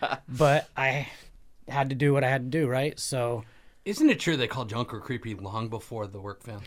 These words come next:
Speaker 3: And I'm like, <laughs> so Ryan, I, I want
Speaker 2: like
Speaker 3: to
Speaker 2: some
Speaker 3: talk about
Speaker 2: candy?
Speaker 3: this. <laughs> You think about it this way. You started your own business. You
Speaker 2: Yeah.
Speaker 3: did everything. You're doing sales. You're doing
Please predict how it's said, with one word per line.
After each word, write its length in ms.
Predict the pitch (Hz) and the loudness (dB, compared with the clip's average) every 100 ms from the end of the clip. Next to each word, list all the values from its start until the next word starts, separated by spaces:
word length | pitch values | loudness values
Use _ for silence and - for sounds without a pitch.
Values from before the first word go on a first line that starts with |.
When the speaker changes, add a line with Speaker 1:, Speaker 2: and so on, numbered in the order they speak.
| - - - - - | -16 -6 0 0 0
Speaker 3:
And 80 | 131 | 0
I'm 100 | 151 | 2
like, 680 | 131 - 165 160 170 160 147 143 - | 2 4 6 6 6 4 0 -4 -6
<laughs> 140 | 202 - | -6 0
so 180 | 175 | 2
Ryan, 480 | 143 165 175 127 104 - - - | 6 6 6 4 -2 -10 -18 -8
I, 160 | 139 156 - 139 | -2 -2 -2 0
I 80 | |
want 220 | 139 160 147 | 4 6 6
Speaker 2:
like 0 | |
Speaker 3:
to 80 | |
Speaker 2:
some 140 | 139 147 | 6 6
Speaker 3:
talk 100 | 127 | 6
about 140 | 107 | 4
Speaker 2:
candy? 100 | 110 | 2
Speaker 3:
this. 220 | 110 - 101 - - 762 762 | -2 -4 -8 -6 -4 -4 6
<laughs> 360 | 214 - 294 - - - - - - - | 6 10 8 8 2 -10 -10 -12 -16 -4
You 80 | 139 | -4
think 320 | - 196 190 | 0 -2 0
about 220 | 156 139 | 0 0
it 120 | 117 | 0
this 240 | 120 101 - | -6 -10 -10
way. 240 | 87 87 - - - - - | -16 -18 -20 -20 -20 -20 -8
You 100 | 123 | -6
started 460 | - 131 123 117 | -4 -4 -4 -4
your 120 | 110 | -4
own 120 | 110 98 | -4 -6
business. 440 | 98 101 104 - | -10 -12 -16 -12
You 140 | 113 113 | -10 -4
Speaker 2:
Yeah. 60 | |
Speaker 3:
did 220 | 113 101 - | -4 -6 -6
everything. 540 | 110 98 90 - 87 | -6 -4 -6 -10 -12
You're 120 | 95 107 | -8 -4
doing 220 | 110 101 | -4 -4
sales. 600 | - - 107 95 87 - | -6 -6 -6 -6 -10 -10
You're 120 | 117 | -8
doing 340 | 95 117 107 | -4 0 0